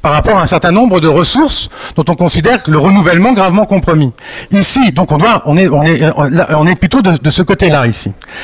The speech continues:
Tandis qu'ici, on va être plutôt sur, euh, une évaluation de risque dans une, dans un horizon de substituabilité et de compensation économique.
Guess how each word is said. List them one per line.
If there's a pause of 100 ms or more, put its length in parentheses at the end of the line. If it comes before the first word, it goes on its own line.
(220)
Tandis
qu'ici, (480)
on
va
être
plutôt (460)
sur, (160)
euh,
une
évaluation
de
risque
dans
une,
dans
un
horizon
de
substituabilité
et
de
compensation
économique.